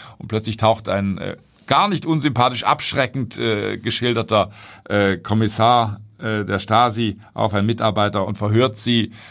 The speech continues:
Was hat sie gewusst? Will er sie, will er sie anwerben? Und das gelingt Charlotte Gneuss mit einem sehr frischen, sehr dialogstarken, äh, starken S-, Stil, ganz vorzüglich, wie sie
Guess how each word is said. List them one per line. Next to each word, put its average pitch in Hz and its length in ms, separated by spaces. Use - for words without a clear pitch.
Was 110 220
hat 110 120
sie 107 120
gewusst? 104 580
Will 113 260
er 110 120
sie, 110 160
will 123 100
er 120 100
sie 107 120
anwerben? 120 720
Und 120 320
das 123 220
gelingt 139 320
Charlotte 139 340
Gneuss 117 240
mit 104 80
einem 120 140
sehr 147 260
frischen, 143 400
sehr 151 220
dialogstarken, 113 1000
äh, 104 120
starken 110 320
S-, - 220
Stil, 139 400
ganz 131 240
vorzüglich, 123 580
wie 135 240
sie 147 380